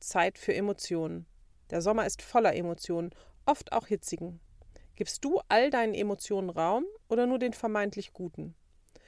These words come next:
Hast du's dieses Jahr geschafft, deine Emotionen fließen zu lassen? Wie hast du sie reguliert? Man kann nicht immer und überall alle Emotionen rauslassen, aber oft ist es ein wenig später in anderem Rahmen möglich.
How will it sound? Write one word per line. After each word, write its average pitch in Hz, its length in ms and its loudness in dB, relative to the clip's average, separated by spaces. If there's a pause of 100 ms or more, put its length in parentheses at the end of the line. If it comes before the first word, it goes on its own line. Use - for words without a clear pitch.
(140)
Hast - 240 -2
du's 330 140 4
dieses 254 320 -6
Jahr 196 180 2
geschafft, - 420 -2
deine 185 200 0
Emotionen 180 480 -6
fließen 226 380 -6
zu - 120 -6
lassen? 233 420 -2 (420)
Wie 262 220 0
hast 226 220 -2
du 214 40 -6
sie 202 120 0
reguliert? 190 720 0 (880)
Man 220 160 -2
kann 339 180 4
nicht 311 240 2
immer 277 200 4
und 226 160 -2
überall 214 520 4
alle 196 260 4
Emotionen 180 480 -2
rauslassen, 156 580 -2
aber - 280 0
oft - 220 0
ist - 160 -4
es 233 120 -4
ein 180 180 -2
wenig 180 240 0
später 233 500 0
in 196 140 -4
anderem 247 400 -2
Rahmen 185 420 2
möglich. - 540 -4